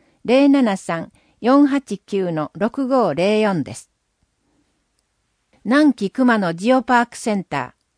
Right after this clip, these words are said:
南紀熊野ジオパークフェスタ。三月六日土曜日、講演会と企画展を行います。講演会は十三時から十四時四十五分まで。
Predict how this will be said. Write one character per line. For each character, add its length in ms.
南 300
紀 140
熊 260
野 200
ジ 200
オ 80
パ 220
ー 40
ク 120
フ 120
ェ 60
ス 100
タ。 200
三 300
月 260
六 140
日 180
土 140
曜 240
日、 180
講 280
演 200
会 260
と 240
企 120
画 240
展 280
を 140
行 260
い 220
ま 120
す。 140
講 280
演 180
会 240
は 220
十 260
三 300
時 100
か 120
ら 180
十 260
四 180
時 160
四 260
十 220
五 140
分 220
ま 120
で。 160